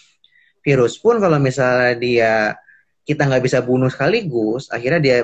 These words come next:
timbul generasi-generasi yang tangguh, ya itulah akhirnya mempengaruhi efektivita-, efektivitas. Tapi untuk varian yang B sebelas yang dari Inggris itu masih efektif dengan Sinovac. Sementara yang A E K atau yang dari E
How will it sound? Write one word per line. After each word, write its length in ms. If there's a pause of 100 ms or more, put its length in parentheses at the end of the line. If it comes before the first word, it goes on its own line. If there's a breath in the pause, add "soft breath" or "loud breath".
timbul 560
generasi-generasi 880
yang 160
tangguh, 480
ya 160
itulah 240
akhirnya 480
mempengaruhi 560
efektivita-, 640
efektivitas. 880 (320 soft breath)
Tapi 240
untuk 400
varian 320
yang 160
B 80
sebelas 560
yang 80
dari 320
Inggris 160
itu 320
masih 320
efektif 320
dengan 240
Sinovac. 560 (400 soft breath)
Sementara 480
yang 240
A 80
E 240
K 160
atau 180
yang 140
dari 400
E 320